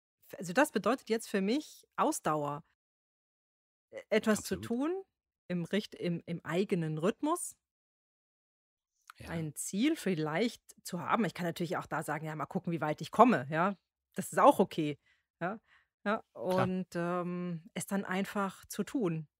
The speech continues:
Speaker 1: Und das ist vielleicht 'n bisschen vergleichbar beim Laufen. Ich schätze mal, beim Laufen sind die Gefühle noch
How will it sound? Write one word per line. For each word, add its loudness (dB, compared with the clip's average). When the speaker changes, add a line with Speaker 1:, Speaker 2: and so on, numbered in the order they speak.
Speaker 1:
Und -2
das 2
ist -2
vielleicht 0
'n 0
bisschen 0
vergleichbar -2
beim -2
Laufen. 0
Ich -10
schätze 0
mal, 2
beim -2
Laufen 0
sind -6
die -10
Gefühle -2
noch -2